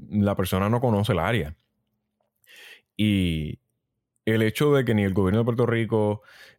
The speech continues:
eh, a través de, pues, sus representantes por, por distrito y sectores, ¿no? Eh,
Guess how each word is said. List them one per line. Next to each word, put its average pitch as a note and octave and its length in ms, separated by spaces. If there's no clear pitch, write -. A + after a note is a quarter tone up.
eh, F2 580
a F2 100
través E2 280
de, F2+ 120
pues, F2 280
sus E2 280
representantes F2+ 760
por, E2 280
por D#2 200
distrito G#2+ 460
y E2+ 60
sectores, G2+ 400
¿no? C#3+ 200
Eh, E2 600